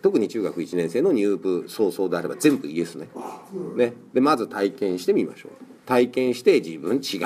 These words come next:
うなと思ったら辞めればいいのね。で、また違うクラブに入るのも選択肢としてありね。お伝えしたいのは、で、まずは返事は「はい」で、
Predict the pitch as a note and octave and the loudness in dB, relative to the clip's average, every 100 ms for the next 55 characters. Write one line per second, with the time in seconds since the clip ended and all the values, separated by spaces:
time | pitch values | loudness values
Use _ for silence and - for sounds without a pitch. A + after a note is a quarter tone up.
0 | A2 C3 A3 B3+ B2+ - E3 - - D2 | 2 2 0 0 0 0 -4 -4 -6 -6
1 | D#2 C#2 - - A2+ - - - _ - | -6 -6 -12 -12 -16 -18 -20 -20 _ 2
2 | B2+ A2+ A#2 A2 G2+ F2 G2 D2+ D2 E2 | 2 2 -2 0 0 0 -4 -4 -6 -6
3 | D#2+ C3+ G#3 E3+ - G2 D#2 - - D2+ | -4 0 0 -2 -4 -6 -4 -6 -10 -14
4 | - - - - - - - - _ _ | -14 -14 -6 -6 -6 -8 -14 -16 _ _
5 | _ _ - - _ _ _ G3 - E3+ | _ _ -20 -20 _ _ _ -4 -2 2
6 | D#3 D3 D3+ G2 E2 G#2 F2+ C#2 - - | 2 0 -2 0 -2 0 -2 -4 -14 -20
7 | _ - A2 G#2+ E3 F#3 D3+ G2 F#2 F2+ | _ -4 0 4 4 4 0 -2 -4 -2
8 | E2 F2+ D#2+ E2+ G#2+ - | -4 -4 -2 0 -2 -4